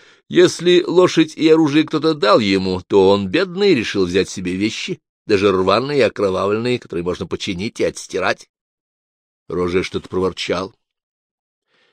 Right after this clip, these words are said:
Потом он потянулся и несколько раз пропустил пальцы сквозь свою густую седую шевелюру, как будто чесал шерсть. «У некоторых есть один враг, готовый порезать их на куски,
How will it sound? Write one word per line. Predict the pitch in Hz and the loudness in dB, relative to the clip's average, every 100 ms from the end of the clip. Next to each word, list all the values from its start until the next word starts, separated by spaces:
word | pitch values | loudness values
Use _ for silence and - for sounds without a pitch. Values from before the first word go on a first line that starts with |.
| _ | _
Потом | - - 90 | -18 -12 -10
он | |
потянулся | - 92 98 101 156 185 180 - 135 | -8 -2 -2 2 2 2 0 -2 -8
и | 95 | -6
несколько | 95 98 110 | -6 -6 -6
раз | 98 | -6
пропустил | - 87 98 - - 95 | -8 -12 -10 -12 -10 -10
пальцы | - 98 98 90 - | -4 -2 -2 -4 -10
сквозь | 95 101 92 | -12 -8 -8
свою | 98 90 | -6 -6
густую | 90 92 - 101 101 | -6 -10 -8 -6 -6
седую | 90 - 87 98 | -8 -10 -10 -8
шевелюру, | 90 104 95 95 92 90 - _ | -8 -6 -6 -4 -6 -8 -14 _
как | 92 | -10
будто | 87 101 | -6 -6
чесал | - - 110 101 | -6 -4 -2 -2
шерсть. | - 101 95 - - _ _ _ _ _ _ _ _ _ | -2 -2 -4 -10 -20 _ _ _ _ _ _ _ _ _
«У | 95 127 | 0 2
некоторых | 165 214 226 - - - 196 185 - | 4 4 4 0 -8 2 4 4 2
есть | 117 156 220 160 - - 104 | -4 0 2 0 -2 -6 -2
один | 90 78 87 85 | 0 -2 -6 -2
враг, | 90 139 - - - - - | 0 0 -2 -8 -12 -14 -16
готовый | 87 87 92 90 | -12 -8 -8 -6
порезать | 87 95 90 76 | -4 -4 -4 -8
их | 85 | -12
на | - | -10
куски, | - 82 - - 175 | -10 -10 -8 -8 -8